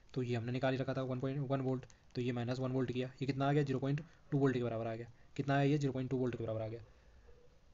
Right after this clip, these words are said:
किसके बीच का potential है, तो बीडी के बीच का potential है, B और D के बीच का पोटेंशियल कितना आया, zero point two volt आया। और जो हमने प्रक्रिया अपनाई वो आपने देखी होगी कैसे कैसे अपनाई हमने प्रक्रिया।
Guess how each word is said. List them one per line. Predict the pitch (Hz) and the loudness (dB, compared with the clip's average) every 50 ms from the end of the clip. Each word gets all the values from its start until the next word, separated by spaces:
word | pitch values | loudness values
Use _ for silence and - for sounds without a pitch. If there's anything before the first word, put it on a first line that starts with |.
| - - - - | -20 -20 -6 -4
किसके | 147 143 - 147 | -2 2 4 4
बीच | 156 156 | 4 4
का | 156 151 | 4 2
potential | 147 143 143 135 131 123 127 | 2 2 0 0 -2 0 0
है, | 151 156 147 - - | 0 -2 -4 -6 -8
तो | 131 | -8
बीडी | 120 120 143 143 139 139 143 135 | -6 -2 0 0 2 2 0 2
के | 135 135 | 2 0
बीच | 123 120 123 113 | 0 -2 -4 -4
का | - 120 | -4 -4
potential | 113 127 117 120 113 110 113 110 113 | -4 -4 -6 -6 -6 -6 -6 -6 -6
है, | 113 113 | -6 -4
B | 120 127 | -4 -2
और | 127 120 117 110 | 0 -2 -2 -2
D | 123 120 | -4 -4
के | 120 127 | -4 -2
बीच | 120 117 | -4 -2
का | 117 120 | -4 -4
पोटेंशियल | 110 117 110 113 110 110 117 113 | -4 -4 -6 -6 -6 -8 -6 -6
कितना | 131 127 127 | -4 -2 -2
आया, | 131 139 | -2 -2
zero | 139 135 127 120 | -2 -2 -2 -2
point | 127 135 147 160 - - - - - | -2 -2 -2 -4 -6 -10 -18 -10 -2
two | - 131 | 0 2
volt | 123 123 113 110 | 2 2 0 0
आया। | 110 107 107 107 - | -2 -4 -4 -4 -4
और | 135 131 | -4 -4
जो | 123 139 143 143 139 | 0 2 2 4 2
हमने | 131 123 131 135 139 139 139 | 2 0 -2 0 0 0 0
प्रक्रिया | 139 147 - - 127 131 123 | -2 -4 -4 -2 -2 -2 -2
अपनाई | 113 113 113 120 123 - - - - - - - - | -2 -4 -6 -8 -10 -12 -14 -20 -20 -20 -20 -8 0
वो | 139 151 | 4 6
आपने | 147 143 143 143 | 6 6 4 2
देखी | 135 131 120 120 | 2 2 0 0
होगी | 123 120 131 | 0 -2 0
कैसे | 127 131 117 120 | -2 -2 -2 -2
कैसे | 113 113 110 113 | -4 -4 -4 -4
अपनाई | 113 113 113 113 110 | -4 -4 -4 -6 -6
हमने | 110 110 113 | -6 -8 -8
प्रक्रिया। | 110 117 117 113 110 113 110 | -6 -6 -6 -4 -6 -6 -8